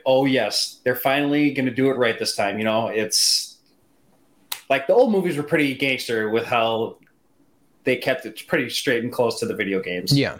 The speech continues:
Speaker 1: S-, the second one, not so much, you know, a bunch of recasts and just like, man, this is, this feels weird, and C G I was just so bad,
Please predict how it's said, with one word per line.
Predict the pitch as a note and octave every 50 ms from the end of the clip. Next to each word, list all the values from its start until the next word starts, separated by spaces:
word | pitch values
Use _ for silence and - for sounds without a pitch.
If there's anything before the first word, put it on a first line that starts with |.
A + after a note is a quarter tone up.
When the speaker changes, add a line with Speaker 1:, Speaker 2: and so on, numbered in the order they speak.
| - _
Speaker 1:
S-, | - - - - - - - -
the | F3+
second | - G#3 F#3 F3+ F3
one, | E3 E3 D#3+ D3+
not | C#3+ C3 -
so | -
much, | B2+ G#2+ G#2 G#2 - -
you | A2+
know, | G2 G2
a | G2+ G2+ - _ _ -
bunch | - A#2 A#2 -
of | G#2+
recasts | A2+ A2 A2 A2 A2 G#2+ A2 A2 - -
and | F#2+ G2+ G2+
just | F#2 - - A#2+
like, | G2+ G2 F#2+ - -
man, | G#2+ G2+ G2 G2
this | G#2 - -
is, | G2 F#2+ - - - - - - - - - - - - - - - - _ _ _ _ _ -
this | A#2+ A#2 -
feels | - A#2+ A#2+ A#2 A#2 -
weird, | - A#2+ A#2 A#2+ B2 A2 A2 -
and | B2 A#2 A2 G#2 -
C | - - B2
G | G#2 A#2+
I | A2+ G#2 G#2 G2+
was | G2 G2+ F#2 -
just | - G#2 - - -
so | - C3 A2+
bad, | G2 - G#2+ F#2+ F#2+ G2